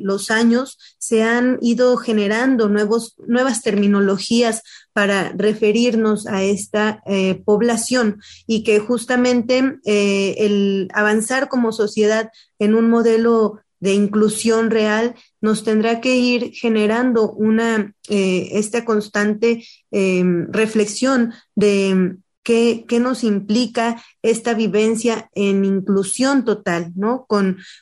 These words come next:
con, comprendiendo qué implica el vivir una vida con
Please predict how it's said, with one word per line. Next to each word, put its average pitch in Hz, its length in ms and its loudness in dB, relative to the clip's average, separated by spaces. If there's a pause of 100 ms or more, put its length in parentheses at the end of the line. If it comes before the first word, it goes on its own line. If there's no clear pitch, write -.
con, 196 400 0
comprendiendo 214 880 0
qué 247 120 -4
implica 233 720 -2 (260)
el 202 560 2
vivir 220 640 0
una 220 580 -2
vida 240 400 -2
con 226 380 -2